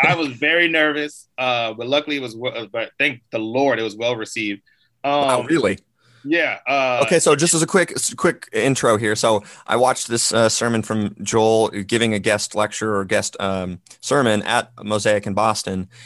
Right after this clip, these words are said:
Speaker 2: and, uh, guys, the pastor is white, so I don't know what the congregation looks like. It's in covid, so a lot of them are folks, and they're singing the same kind of worship, uh, at a predominantly white church. Um, I go to, you know, multi-ethnic one now, but,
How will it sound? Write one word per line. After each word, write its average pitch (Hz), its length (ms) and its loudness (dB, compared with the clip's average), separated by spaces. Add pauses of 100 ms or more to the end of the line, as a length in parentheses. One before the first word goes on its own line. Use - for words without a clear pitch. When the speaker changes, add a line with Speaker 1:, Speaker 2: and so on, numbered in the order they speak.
(260)
Speaker 2:
and, 107 480 -2 (420)
uh, 104 300 2
guys, 110 240 2
the 95 60 -8
pastor 104 320 -2
is 98 80 -4
white, 156 240 4
so 113 100 2
I 107 60 4
don't 107 120 0
know 107 60 -2
what 101 100 -4
the - 60 -14
congregation 131 560 0
looks 143 160 -2
like. 123 220 0
It's 101 140 -6
in 98 120 -4
covid, 151 420 4
so 104 180 0
a - 20 -2
lot 107 200 2
of 101 60 -6
them 104 80 -4
are 101 40 -6
folks, 147 280 -2 (240)
and 123 100 -4
they're 131 80 0
singing 143 280 -4
the 120 60 -4
same 131 300 0
kind 147 180 0
of 139 60 0
worship, 160 360 2 (380)
uh, 117 180 2
at 123 60 2
a 117 60 -2
predominantly 120 520 -2
white 104 180 0
church. 190 480 -2 (300)
Um, 104 260 -2
I 110 120 -2
go 110 80 0
to, 107 180 -6
you 117 80 -2
know, 98 100 -2
multi-ethnic 117 600 -2
one 110 120 -4
now, 196 240 2
but, 127 260 0